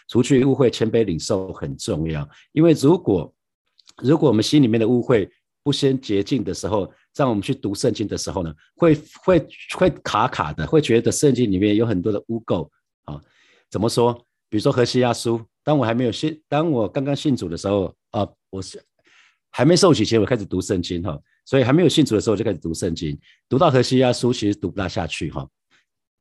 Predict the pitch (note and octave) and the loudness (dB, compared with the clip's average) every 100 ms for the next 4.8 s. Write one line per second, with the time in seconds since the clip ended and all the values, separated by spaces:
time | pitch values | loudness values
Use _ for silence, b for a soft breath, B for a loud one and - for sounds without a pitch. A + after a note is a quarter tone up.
0 | - G#2+ E3+ D3 A2 A#2 C#3+ A#2 A2+ C#3 | -4 2 4 4 4 4 2 2 0 0
1 | C3+ A2 - C3 A2 G#2+ F#2+ A2 A2 G#2+ | 0 0 -2 -2 -2 -2 -4 -4 -4 -4
2 | G#2 E2+ - F#2+ E2+ - b b b - | -4 -6 -8 -4 -4 -4 b b b -4
3 | F#2 G#2 G2+ G#2+ G#2 C#3+ C#3+ D#3 B2 A#2 | 0 2 2 2 2 2 2 2 4 2
4 | G2+ A#2+ A#2 - B2+ G#2 F#2 C#2 | -2 -2 -2 -2 -2 -2 -6 -8